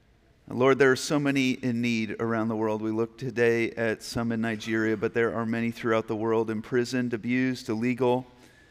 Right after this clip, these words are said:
too many to even name, but you know every single one, and you are present with them.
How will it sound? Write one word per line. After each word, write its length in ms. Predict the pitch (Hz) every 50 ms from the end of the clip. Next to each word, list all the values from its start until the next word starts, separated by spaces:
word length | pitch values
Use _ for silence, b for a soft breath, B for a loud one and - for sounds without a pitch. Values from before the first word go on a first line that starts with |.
| b b b b b b b b _
too 160 | - - 143
many 240 | 139 135 131 131 127
to 120 | 131 - 131
even 340 | - 127 135 123 123 120 123
name, 300 | 123 127 127 123 123 117
but 140 | 120 - -
you 180 | 120 123 127
know 420 | 123 120 120 120 123 120 120 - - - -
every 360 | - 131 131 131 139 135 131
single 640 | - - - 143 123 120 120 120 120 120 120 120 120 131 - _ _
one, 500 | - 107 117 113 110 107 95 98 120 123 - - _ b b b b b b b b -
and 180 | 120 117 110
you 160 | 113 120 120 117
are 120 | 110 107
present 420 | - - 127 117 110 123 120 -
with 220 | - 120 117 - -
them. 320 | 123 117 117 113 117 131